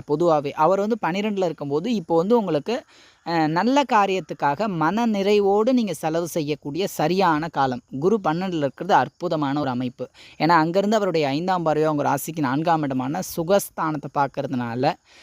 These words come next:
அற்புதமா இருக்கும். நீங்க எதை பத்தியுமே கவலைப்பட தேவையில்லை. கடவுள் புண்ணியத்துல உங்களுக்கு கடவுள் அருள் நிச்சயமா உண்டு. அதனால நீங்க எதை பத்தியும் பெருசா மனசை போட்டு குழப்பிக்க வேணாம். ஏன்னா நான்காம் இடம்னு சொல்லக்கூடிய துலா ராசியில குருவோட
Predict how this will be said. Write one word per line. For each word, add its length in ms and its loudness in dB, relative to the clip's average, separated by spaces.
அற்புதமா 800 2
இருக்கும். 340 -2
நீங்க 300 -4
எதை 220 4
பத்தியுமே 520 -2
கவலைப்பட 480 0
தேவையில்லை. 460 -6
கடவுள் 420 4
புண்ணியத்துல 460 -6
உங்களுக்கு 400 -6
கடவுள் 360 2
அருள் 240 4
நிச்சயமா 440 4
உண்டு. 240 -2
அதனால 240 0
நீங்க 200 -2
எதை 140 2
பத்தியும் 300 -2
பெருசா 260 0
மனசை 280 -2
போட்டு 200 -4
குழப்பிக்க 400 -2
வேணாம். 240 -2
ஏன்னா 180 2
நான்காம் 440 4
இடம்னு 340 -4
சொல்லக்கூடிய 480 -2
துலா 220 0
ராசியில 500 -2
குருவோட 380 2